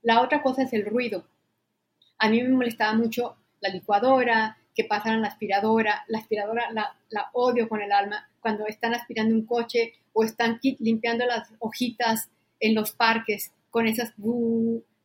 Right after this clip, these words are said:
o sea, yo, yo hago esto, de que no soporto. Eh, por ejemplo, ve-, iba, estábamos viendo televisión y yo le decía a mi esposo, "¿Le puedes bajar un poco el volumen?". Entonces él le bajaba.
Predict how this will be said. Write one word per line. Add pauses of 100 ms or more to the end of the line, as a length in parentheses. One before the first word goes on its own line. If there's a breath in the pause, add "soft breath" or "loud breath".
(160)
o
sea,
yo,
yo
hago
esto, (120)
de
que
no
soporto. (440)
Eh,
por
ejemplo,
ve-,
iba,
estábamos
viendo
televisión
y
yo
le
decía
a
mi
esposo,
"¿Le
puedes
bajar
un
poco
el
volumen?". (320)
Entonces
él
le
bajaba.